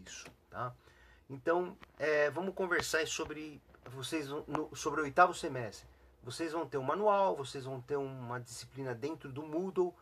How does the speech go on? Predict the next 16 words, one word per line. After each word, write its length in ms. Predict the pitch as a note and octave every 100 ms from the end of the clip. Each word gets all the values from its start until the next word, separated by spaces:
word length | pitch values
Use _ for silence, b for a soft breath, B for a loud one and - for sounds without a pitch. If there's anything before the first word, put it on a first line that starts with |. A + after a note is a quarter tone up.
| B B B
que 100 | D3+
vai 160 | C3+ C#3+
dar, 160 | C#3
assim, 240 | B2+ - B2
várias 500 | G2+ D#3+ G#3 G3 E3
explicações 680 | D3 - D3+ C#3 - C#3+ B2+
pra 100 | B2+
vocês 260 | B2 C3
sobre 280 | B2 C3 A2+
o 40 | A#2
que 140 | -
fazer, 500 | F3 E3+ B2 D3+ C#3
sobre 280 | B2+ B2+ A2+
o 40 |
que 140 | - E3
entregar, 640 | E3+ D3 A2+ B2+ C#3 C3